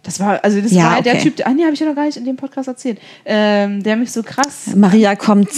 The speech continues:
Speaker 2: ähm, durcheinander
Speaker 1: Ach,
Speaker 2: mit
Speaker 1: diese
Speaker 2: ihren
Speaker 1: ganzen
Speaker 2: ta-,
Speaker 1: Podcasts.
Speaker 2: diese ga-, tausend, diese ganzen Podcast, äh, Projekte.
Speaker 1: <laughs>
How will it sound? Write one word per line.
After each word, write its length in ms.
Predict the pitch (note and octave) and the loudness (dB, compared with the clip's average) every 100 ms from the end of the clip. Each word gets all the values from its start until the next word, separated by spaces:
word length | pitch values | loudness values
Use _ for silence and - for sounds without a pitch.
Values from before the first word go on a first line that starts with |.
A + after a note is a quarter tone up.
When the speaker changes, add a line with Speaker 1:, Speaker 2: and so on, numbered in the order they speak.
| - B3 - - | -10 -12 -6 0
Speaker 2:
ähm, 200 | F#3 F#3 | 2 4
durcheinander 420 | G3 G3+ F#3+ G3 | 4 4 4 4
Speaker 1:
Ach, 60 | |
Speaker 2:
mit 140 | F#3+ A3 | 4 4
Speaker 1:
diese 100 | F#4+ | 2
Speaker 2:
ihren 140 | - | 2
Speaker 1:
ganzen 220 | C#4+ - | 0 -2
Speaker 2:
ta-, 80 | - | -2
Speaker 1:
Podcasts. 800 | - E4 G4+ - - B3+ C#4+ G#3+ G3+ | 2 2 2 0 0 2 4 4 2
Speaker 2:
diese 100 | - | 0
ga-, 80 | - - | 0 0
tausend, 460 | C4 C#4 C#4+ B3+ A#3+ | 2 2 4 4 4
diese 220 | G#3+ A3+ | 4 4
ganzen 380 | A#3+ C4 C#4 A3+ | 4 2 2 0
Podcast, 1000 | - - C4 - - A3+ G3 G3+ - - | -2 -2 -2 -2 -2 0 0 -2 -4 0
äh, 160 | G3+ G3+ | 2 2
Projekte. 920 | - G#3+ G3+ G3+ - G3 F3+ F3+ | 2 4 4 2 0 2 4 2
Speaker 1:
<laughs> 60 | F#3+ | 0